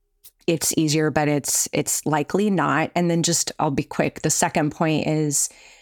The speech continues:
I do think that when the relationship is got a secure, solid enough foundation, I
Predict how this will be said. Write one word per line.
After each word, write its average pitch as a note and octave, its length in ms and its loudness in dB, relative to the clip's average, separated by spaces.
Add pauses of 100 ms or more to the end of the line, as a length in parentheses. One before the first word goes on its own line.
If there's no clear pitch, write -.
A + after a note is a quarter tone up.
(140)
I G#3+ 120 2
do A3 320 0
think G3 520 0
that E3+ 300 0
when F3 400 2
the E3+ 100 2
relationship E3 920 0
is D#3 480 0
got D#3+ 240 2
a D3+ 60 2
secure, - 680 0
solid D#3 760 2 (600)
enough F3 640 0 (100)
foundation, E3+ 1000 0
I A3+ 40 -16